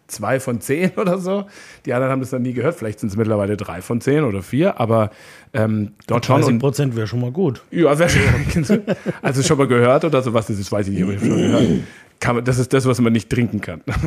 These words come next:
Speaker 1: <laughs> Aber, ähm, dort ist dann halt in den Läden schon, es gibt auch fast überall Pale Ales und I P As so,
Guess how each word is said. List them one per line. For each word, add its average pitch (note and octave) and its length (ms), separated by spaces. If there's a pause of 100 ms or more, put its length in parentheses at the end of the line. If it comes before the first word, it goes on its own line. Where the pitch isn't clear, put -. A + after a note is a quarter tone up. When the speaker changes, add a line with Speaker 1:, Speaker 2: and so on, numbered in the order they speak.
(200)
Speaker 1:
<laughs> - 440
Aber, A#2+ 380
ähm, A2 260 (120)
dort A#2+ 220
ist A#2 180
dann A#2+ 180
halt A2+ 280
in A2 100
den G#2+ 120
Läden A2 340
schon, A#2+ 200
es G#2+ 100
gibt - 240
auch C3 160 (180)
fast C#3+ 280
überall C#3 360
Pale C#3 280
Ales C3+ 160
und C3 120
I C3 120
P C3+ 240
As C3+ 120
so, C#3 300